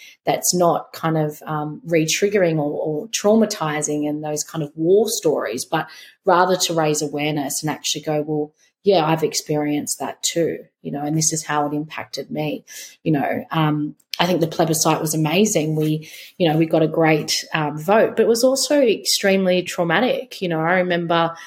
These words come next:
um, heading off to Bunnings like every good lesbian, and, you know, um, my partner was at home and seeing "Vote No" in the sky, and, you know, having to have that conversation with her, "Don't go outside until I get home," you know.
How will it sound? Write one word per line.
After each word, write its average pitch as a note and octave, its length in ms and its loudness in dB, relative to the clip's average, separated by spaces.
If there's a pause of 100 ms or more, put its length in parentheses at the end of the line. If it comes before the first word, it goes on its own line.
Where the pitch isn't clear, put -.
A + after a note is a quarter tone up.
(240)
um, D#3+ 260 0
heading F3 300 2
off E3 180 -2
to D#3 400 2
Bunnings G#3 400 2
like E3 240 -2
every D#3+ 220 -2
good D#3 260 -4
lesbian, G3+ 540 2
and, E3 280 2 (300)
you G3 80 -4
know, E3+ 320 4
um, D#3+ 220 0
my D#3+ 120 0
partner F3 380 0
was E3+ 140 2
at F3 100 -2
home F3 380 2
and E3 260 0
seeing E3+ 380 2
"Vote E3 280 2
No" E3+ 400 2
in D#3+ 120 0
the D#3+ 80 -2
sky, E3 560 2
and, D#3 320 0 (320)
you F#3+ 80 4
know, F3 40 4
having F3+ 260 0
to E3 40 0
have E3 160 -2
that - 140 -4
conversation E3 840 0
with E3+ 160 -10
her, D#3 220 4
"Don't D#3 280 0
go D#3 120 2
outside E3 600 0
until D#3 280 -2
I D#3 60 -4
get - 160 -8
home," E3+ 480 -8
you E3+ 120 -12
know. - 260 -14